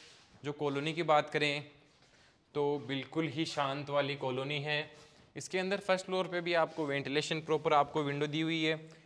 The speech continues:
इसके साथ में जैसा कि मैं बता रहा था वेंटिलेशन विंडो के साथ में आपको बालकनी मिल जाएगी,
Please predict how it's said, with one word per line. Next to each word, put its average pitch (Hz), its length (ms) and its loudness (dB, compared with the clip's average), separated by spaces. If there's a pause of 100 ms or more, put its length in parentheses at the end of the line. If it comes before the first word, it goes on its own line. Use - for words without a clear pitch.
(120)
इसके 147 180 -6
साथ 143 260 2
में 151 120 -2
जैसा 147 240 2
कि 147 120 -4
मैं 151 120 -2
बता 139 220 4
रहा 143 100 8
था 147 120 2
वेंटिलेशन 139 520 0
विंडो 135 300 0
के 143 80 0
साथ 143 260 4
में 147 100 0
आपको 143 220 0
बालकनी 127 400 4
मिल 143 160 -2
जाएगी, 143 340 0